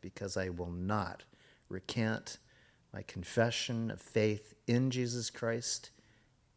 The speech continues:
have at it, boys, 'cause I know where I'm going in the twinkling of an eye." And so you're wondering if we'll get to, uh, verse a hundred and four, aren't you?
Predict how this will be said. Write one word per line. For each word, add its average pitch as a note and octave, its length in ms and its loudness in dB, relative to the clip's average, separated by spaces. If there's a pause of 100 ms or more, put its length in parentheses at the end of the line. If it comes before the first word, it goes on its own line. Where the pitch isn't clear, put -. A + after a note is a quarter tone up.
have A2+ 280 6
at F#2 160 6
it, F2+ 120 0
boys, F2+ 600 -2 (1160)
'cause F#2 180 -6
I F#2 60 0
know G2 200 6
where G2+ 140 6
I'm F#2+ 140 2
going F#2+ 340 4
in F2 80 0
the E2+ 100 -4
twinkling F#2+ 500 -4
of F2+ 100 -4
an E2+ 100 -4
eye." E2+ 320 -8 (3500)
And A#2+ 200 8
so A#2+ 640 8 (340)
you're B2 240 12
wondering G#2 420 4
if F#2 240 -6
we'll F2+ 120 -4
get G2 280 -2
to, F#2 480 -4
uh, F#2+ 100 -6 (500)
verse G2 320 -4
a G2 60 -8
hundred F2+ 340 -4
and E2+ 100 -10
four, - 280 -6
aren't F2+ 380 -4
you? A2+ 200 -6